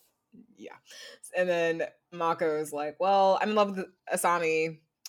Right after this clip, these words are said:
so yeah." And <laughs> so, and then he walks away. Korra's defeated, but immediately goes for the rebound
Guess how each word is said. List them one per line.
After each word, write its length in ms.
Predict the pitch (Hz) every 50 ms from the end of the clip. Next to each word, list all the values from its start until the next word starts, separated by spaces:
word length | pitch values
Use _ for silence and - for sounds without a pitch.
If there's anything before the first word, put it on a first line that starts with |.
| - _
so 720 | - - - 165 151 151 151 147 147 147 147 143 147 147 - _ _ _ _ _ _ _ _ _ _ _ _ _ _ _ _ _ _ _ _ _ _ _ _
yeah." 320 | 151 156 135 123 107 - - - _ _ _ - -
And 220 | 151 147 143 185
<laughs> 20 | -
so, 460 | - - - - 254 247 - - 226 214 - - 302 294 - - - - - - - - - -
and 60 | 294
then 200 | 208 202 202 214
he 100 | 220 220
walks 280 | 214 208 202 202 202 -
away. 600 | 196 190 190 185 185 180 180 175 175 175 175 - - - - - - - _ _ -
Korra's 540 | - 208 202 196 196 196 190 190 185 185 - - _ _ _ _ _
defeated, 400 | 196 190 - 208 202 196 190 190
but 120 | 196 185
immediately 480 | 190 190 190 196 202 202 202 190 190 196
goes 300 | 190 190 185 185 185 185
for 200 | - 190 180 180
the 100 | 175 170
rebound 720 | 165 175 175 175 165 175 170 165 160 165 160 165 156 -